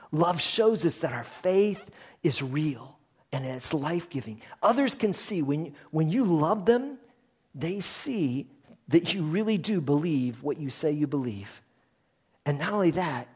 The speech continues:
that there's something about your relationship with God that brings life,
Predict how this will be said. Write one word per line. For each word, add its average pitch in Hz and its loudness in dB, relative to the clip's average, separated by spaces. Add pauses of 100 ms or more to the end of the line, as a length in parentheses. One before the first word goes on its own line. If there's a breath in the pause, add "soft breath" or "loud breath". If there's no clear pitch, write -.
(1120)
that 123 -10
there's 135 -2
something 220 -2
about 170 0
your 156 0
relationship 147 0
with 117 -6
God 123 -4 (680 soft breath)
that 139 -12
brings 123 -4
life, 107 -8